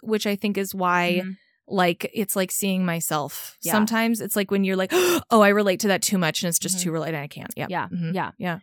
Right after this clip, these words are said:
Speaker 1: little bit of
Speaker 2: Yeah.
Speaker 1: Charlotte-y.
Speaker 2: Mm-hmm. Yeah.
Speaker 1: Okay.
Speaker 2: So I will say for myself, unfortunately, I have always thought I'm a Carrie.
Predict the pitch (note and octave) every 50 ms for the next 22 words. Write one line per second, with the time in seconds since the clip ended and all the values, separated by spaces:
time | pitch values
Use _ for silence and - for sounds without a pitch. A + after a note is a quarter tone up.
0 | _ - G3 G3 G3 G3 G3 G3+ - F3+ D#3+ F3 F3+ F3+ F#3 F#3 G3 - _ _
1 | - G3+ G#3 G#3 G#3 G#3+ A3+ A#3+ - _ _ - F#3 F3+ G3 A3 - _ - -
2 | - G3 F#3 F3+ F3+ F#3+ G#3+ - - C4 B3 A#3+ A#3+ A#3+ A#3+ A3+ - - _ _
3 | _ _ _ _ - F3+ G3+ G#3+ A#3+ C4 C#4 C4+ C4+ - - G3+ F#3+ G3 - F#3+
4 | F#3 F3+ F3+ F3+ - - D#3 D3+ D3+ E3 F#3 G3+ - - - - - - _ _
5 | _ _ _ _ _ - F3 F3 - - D#3 C#3+ - - F#3+ F3+ F#3 - - G#3+
6 | A3 A3 A3+ A#3+ B3 - _ _ _ _ _ _ _ _ _ _ _ _ _ _
7 | _ F3 F3 F3 F#3 F#3+ F#3+ F#3+ F#3 F3+ F3+ - F3+ E3 D#3 D3 D3 D3 - -
8 | D#2+ C#2 A1+ B1 B1+ - G3+